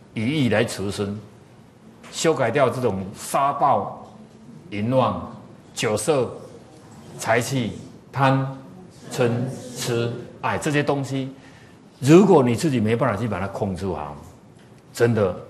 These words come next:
你就很容易被这些东西来缠到你的身体。那这个一缠到的时候，你就很麻烦，就很麻烦，哈。以礼待人，修道人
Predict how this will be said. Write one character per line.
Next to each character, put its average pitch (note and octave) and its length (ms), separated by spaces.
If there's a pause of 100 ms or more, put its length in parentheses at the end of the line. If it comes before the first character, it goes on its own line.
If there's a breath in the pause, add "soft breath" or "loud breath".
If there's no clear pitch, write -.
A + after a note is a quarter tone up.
你 A2 100
就 D3+ 160
很 A#2+ 280
容 D#3 340
易 G#3 160 (640)
被 E3 100
这 C3+ 120
些 C#3+ 60
东 D3 160
西 B2 120
来 A#2 100
缠 A2+ 320
到 A2+ 100
你 F2 120
的 E2+ 40
身 G2 240
体。 D#2+ 200 (880 loud breath)
那 B2+ 100
这 B2+ 140
个 A#2+ 140 (260)
一 E3+ 80
缠 B2+ 220
到 D3 120
的 B2 60
时 A2+ 80
候， A#2 380 (120)
你 F#2 120
就 A2+ 200
很 E2+ 180
麻 E2+ 180
烦， E2 180 (260)
就 C3 180
很 G#2 80
麻 F2+ 180
烦， F2 160 (200)
哈。 F#2 280 (680 loud breath)
以 C3+ 160
礼 C3 160
待 A2 220
人， F2 180 (460)
修 C#3 160
道 C3 140
人 G2+ 140